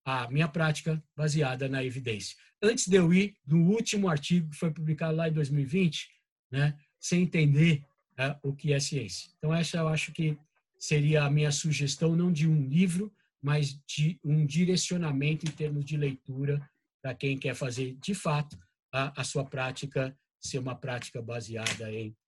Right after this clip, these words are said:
evidência, com diminuições cada vez m-, maior da incerteza, né? E, e, e com uma, um conhecimento que é factual, porque a ciência é assim, ela é factual,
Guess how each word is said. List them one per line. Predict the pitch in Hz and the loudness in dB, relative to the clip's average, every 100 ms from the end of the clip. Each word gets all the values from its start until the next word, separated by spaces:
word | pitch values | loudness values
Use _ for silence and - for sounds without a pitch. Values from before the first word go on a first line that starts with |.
| _ _ _ - | _ _ _ -4
evidência, | 131 113 101 127 127 135 - _ _ - | -4 -2 -6 -4 -4 -8 -12 _ _ 2
com | 156 151 - _ _ - | 4 4 -2 _ _ -6
diminuições | 160 190 196 - 170 156 | 2 4 4 2 0 -2
cada | 160 147 | -2 -2
vez | 135 147 143 | 0 0 -2
m-, | 139 - 135 131 127 131 175 | -4 -12 -12 -12 -10 -10 -6
maior | 135 135 135 175 165 | -6 -4 0 0 0
da | 135 135 | -2 -2
incerteza, | 131 131 120 151 160 156 180 _ _ _ 127 | -2 -6 -4 0 0 0 -6 _ _ _ -4
né? | 139 - 143 | -4 -4 0
E, | 143 147 - - | 2 4 2 0
e, | 151 147 143 135 _ _ _ - | 2 4 4 0 _ _ _ -2
e | 180 | 2
com | 196 | 6
uma, | 196 190 180 185 - | 8 8 8 6 4
um | 165 | 2
conhecimento | 185 170 151 170 165 - | 4 2 2 2 0 -2
que | 175 170 | 0 2
é | 156 151 143 139 | 4 4 4 0
factual, | 139 147 143 - 160 196 _ - | -2 -6 -4 -2 -2 -2 _ -20
porque | 147 156 | -6 -4
a | |
ciência | 143 156 156 - | -2 -2 -2 -2
é | 151 143 | -2 -2
assim, | 143 160 185 _ 147 | -4 -8 -12 _ -6
ela | 147 | -6
é | |
factual, | 143 143 - 131 147 | -6 -8 -10 -10 -10